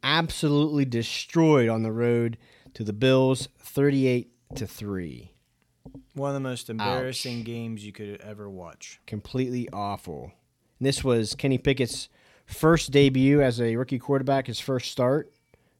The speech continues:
Speaker 1: uh, to an N F L game. Uh, his stat line, he went for three hundred twenty-seven passing yards, ten rushing yards, one interception, three sacks,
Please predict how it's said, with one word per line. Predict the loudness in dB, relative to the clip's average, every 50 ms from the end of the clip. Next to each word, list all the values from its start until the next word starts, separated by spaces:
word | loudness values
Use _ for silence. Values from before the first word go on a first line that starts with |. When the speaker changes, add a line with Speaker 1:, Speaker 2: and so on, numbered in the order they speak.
| -8
Speaker 1:
uh, | -4 -2 0 2 2 2 0
to | 0 2 2
an | 2
N | 2 2 2
F | 2 2
L | 2 2 2
game. | 4 4 4 4 4 4 2 0 _ _ _ _ _ _ _ _ _ -4
Uh, | -2 0 2 4
his | 4 4 4 4 2
stat | 0 2 4 4 4 4 2
line, | 0 0 0 0 0 2
he | 2 2
went | 2 2 2 0 -2
for | -6 -4
three | -2 0 2 2
hundred | 2 2 0
twenty-seven | 0 0 2 2 2 2 2 2 2 2
passing | 2 2 2 2 2 2 2
yards, | 4 4 6 6 4 4 2 0
ten | 0 2 4 4
rushing | 4 4 2 2 2 2
yards, | 2 4 4 4 2 2 -2 -6 -14 -18 _ _ -20 -20 _ _ _ -4
one | 2 4 6 8
interception, | 8 6 6 4 4 4 4 2 2 2 0 0 2 2 2 0 -2 -4 _ _ _ _ _ _
three | -6 -2 -2 0
sacks, | 0 0 2 2 2 2 0 -2 -6 -10 -14 -14 -16